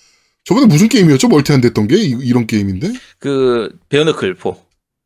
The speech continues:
Speaker 1: 베어너클 포가 멀티가 안 됐었나?
Speaker 2: 네, 베어너클 포가 멀티가 이 인용밖에 안 됐었어요.
Speaker 1: 네네네.
Speaker 2: 그러니까
Speaker 1: 하여튼.
Speaker 2: 이게 그 뭐지, 로컬 멀티플레이라면, 그러니까 오프라인 멀티플레이는 사 인용까지가 됐었는데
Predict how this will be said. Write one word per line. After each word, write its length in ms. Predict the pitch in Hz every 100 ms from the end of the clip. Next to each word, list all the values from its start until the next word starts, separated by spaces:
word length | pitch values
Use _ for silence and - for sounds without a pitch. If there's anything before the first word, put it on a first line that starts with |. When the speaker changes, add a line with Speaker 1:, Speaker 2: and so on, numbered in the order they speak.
| _ _ _
Speaker 1:
베어너클 340 | 147 208 196
포가 180 | 156 156
멀티가 300 | 120 107 -
안 60 | 95
됐었나? 380 | 90 92 95 190 _
Speaker 2:
네, 100 | 120
베어너클 360 | 202 233 -
포가 260 | 190 190 156
멀티가 320 | 143 220 208
이 80 | 131 135
인용밖에 360 | 208 220 -
안 80 | 90
됐었어요. 380 | 87 - - - - _
Speaker 1:
네네네. 400 | 107 95 85 78 76 73
Speaker 2:
그러니까 180 | 160 -
Speaker 1:
하여튼. 380 | 101 - 90 127
Speaker 2:
이게 420 | 160 160 135 98 - - 170 123 82 _
그 100 | 131
뭐지, 520 | 113 110 127 143 120 107
로컬 420 | 196 254 294 247
멀티플레이라면, 960 | 208 202 - 143 117 104 147 123 87
그러니까 240 | - 110 113
오프라인 360 | 160 269 254 190
멀티플레이는 580 | 185 180 160 143 135
사 160 | 139 -
인용까지가 420 | 175 190 160 110
됐었는데 640 | 101 101 95 87 110 98